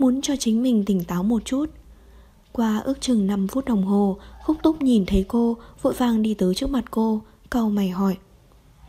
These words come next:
"Sao em lại tới đây?" "Anh mất hứng à?" Cảm ứng của hắn không như mong muốn, làm cho cô có chút mất mát. "Không có,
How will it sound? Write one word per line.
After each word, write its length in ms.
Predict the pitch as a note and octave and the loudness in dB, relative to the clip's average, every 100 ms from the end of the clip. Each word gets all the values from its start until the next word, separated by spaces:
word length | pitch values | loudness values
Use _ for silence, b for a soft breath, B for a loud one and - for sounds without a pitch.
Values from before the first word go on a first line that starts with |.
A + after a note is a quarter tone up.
| - | -14
"Sao 240 | - C4+ | 0 2
em 100 | A#3+ | 4
lại 120 | A3+ | 2
tới 160 | - G#3 | 2 0
đây?" 220 | A#3 A#3+ - - - - - - - - - - - | 2 -2 -6 -20 -20 -20 -20 -20 -20 -20 -20 -20 -2
"Anh 540 | C4+ B3 A#3+ B3 A#3+ - - | 0 2 0 -2 -4 -8 -14
mất 240 | B3 D4 D4+ | -6 -4 0
hứng 200 | A3+ A3 | 2 2
à?" 220 | B3+ G3 - - - - - - - - | -2 -6 -14 -20 -20 -20 -20 -20 -20 -14
Cảm 220 | - A#3+ G3+ | -2 0 2
ứng 240 | G3 G#3 | 0 0
của 100 | C4+ | -2
hắn 360 | A#3 G#3+ G3+ B3 | -2 -2 -2 -2
không 260 | C#4 A#3+ | -2 0
như 140 | A3+ A3 | 2 0
mong 240 | G#3 G3+ | 2 2
muốn, 280 | G3+ F#3+ C#4+ B B - | 2 0 -4 B B -6
làm 200 | C#4+ B3 | -2 -2
cho 120 | A3+ B3 | -2 -4
cô 260 | A#3+ A3+ G#3 | 0 0 0
có 180 | F#3+ | -4
chút 220 | F#3+ C4+ C#4+ | -2 -4 -6
mất 200 | D4 C#4+ | -6 -4
mát. 200 | D4 D#4 - - - - - _ _ _ _ | -4 -4 -12 -18 -20 -20 -20 _ _ _ _
"Không 280 | - A3 F#3 | -6 -2 0
có, 340 | F#3 F3+ G#3 | 0 -2 -4